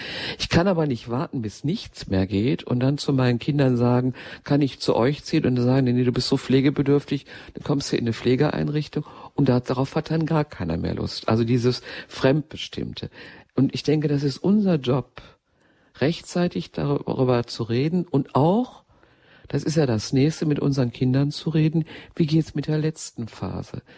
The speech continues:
Hab gerade neulich erlebt, eine Situation, wo jemand nach mehreren Schlaganfällen jetzt im Wachkoma liegt und die Ärzte sagen, „Eigentlich müssten wir die Maschinen abstellen.“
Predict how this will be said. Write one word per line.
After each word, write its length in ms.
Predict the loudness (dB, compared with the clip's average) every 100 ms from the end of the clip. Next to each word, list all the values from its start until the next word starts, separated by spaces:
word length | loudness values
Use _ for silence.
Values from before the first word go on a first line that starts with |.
| -20 -20 -6
Hab 180 | -6 -4
gerade 300 | 0 2 2
neulich 500 | 2 2 2 -2 -4
erlebt, 720 | -2 0 0 0 -2 -8 -6
eine 100 | -2
Situation, 1160 | -2 -4 -2 -2 -2 -2 2 2 4 4 2 0 -10 -18 -18 -18 -20 -14 -4
wo 640 | 2 4 6 4 2 -2
jemand 580 | -2 0 2 0 -2 -4
nach 240 | -4 -4 0
mehreren 340 | 0 0 -2
Schlaganfällen 920 | 0 0 0 -2 -4 -2 0 0 2
jetzt 240 | 0 0 -2
im 200 | -2 0
Wachkoma 680 | 0 -2 -4 -2 0 0
liegt 320 | 2 0 -2 -10 -16 -14 -12 -10 0
und 180 | 2 2
die 60 |
Ärzte 360 | 0 0 0 -2
sagen, 400 | 0 2 2 0 -4 -6
„Eigentlich 340 | -4 -2 -4 -4
müssten 260 | -4 -2
wir 80 | 0
die 120 | 0
Maschinen 560 | 0 -2 -4 -2 -2 0
abstellen.“ 760 | -2 -2 -4 2 2 4 2